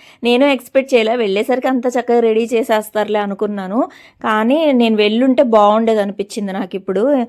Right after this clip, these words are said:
ఆ, ఫీల్ అయ్యా నేనే అసలు, "అరే, నేను టెంపుల్కి వెళ్ళి అట్లా ఇట్లా తిరిగి వచ్చానురా" అని. ఇంకా తన పక్కనే ఉన్నానండి నేనైతే. ఇంకా తను కూడా, "అక్క, నువ్వు నా పక్కనే కూర్చో, కూర్చో" అని చెప్పింది.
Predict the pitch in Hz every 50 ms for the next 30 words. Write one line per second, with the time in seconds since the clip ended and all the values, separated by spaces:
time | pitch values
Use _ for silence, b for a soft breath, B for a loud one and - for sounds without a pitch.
0 | B B B B B _ - 202 196 - 247 254 262 262 269 262 254 233 214 208
1 | 202 196 202 202 208 214 208 202 202 - 214 196 208 196 196 202 208 208 208 202
2 | 208 240 208 196 240 196 - 220 220 208 214 214 208 208 202 196 214 202 202 202
3 | 202 214 208 196 - 196 202 202 214 208 208 - 202 190 185 190 196 190 185 185
4 | 214 285 359 B B B B B 233 220 226 - 220 196 202 196 208 196 196 -
5 | _ - 226 240 262 269 254 240 254 220 214 214 208 208 202 202 196 202 196 196
6 | 190 190 190 190 226 220 233 233 220 208 214 196 196 202 208 226 226 220 208 214
7 | - 208 202 202 202 202 202 202 202 196 - - 208 208 202 202 202 196 - -
8 | 208 202 - 196 196 - 214 202 202 202 190 185 - - - 196 190 180 185